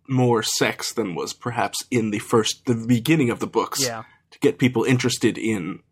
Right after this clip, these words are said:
Speaker 1: the fantasy show. But other than that,
Speaker 2: Yeah, I, you know, I think, I think it was faithful. I, I think there's a lot of downloading to be done there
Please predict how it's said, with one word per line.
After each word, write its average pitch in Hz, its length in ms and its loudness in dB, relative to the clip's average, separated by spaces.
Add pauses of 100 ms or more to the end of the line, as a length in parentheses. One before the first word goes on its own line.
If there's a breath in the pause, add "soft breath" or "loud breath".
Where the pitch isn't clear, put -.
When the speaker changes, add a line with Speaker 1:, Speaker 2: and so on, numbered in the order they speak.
(400)
Speaker 1:
the 110 100 0
fantasy 104 500 -2
show. - 440 -4
But 117 160 2
other 156 180 2
than 117 160 -2
that, 107 220 -4 (840 loud breath)
Speaker 2:
Yeah, 214 300 0
I, 220 180 -4
you 247 120 -8
know, 196 120 2
I 214 140 0
think, 226 400 -2
I 185 100 2
think 196 160 -2
it 175 60 -2
was 175 180 4
faithful. 180 460 0
I, 143 180 4
I 151 140 2
think - 420 -4 (400 soft breath)
there's 151 280 0
a - 120 -4
lot 147 160 4
of 135 100 -4
downloading 131 520 2
to 127 60 -8
be 127 100 -8
done 120 180 0
there 117 380 -2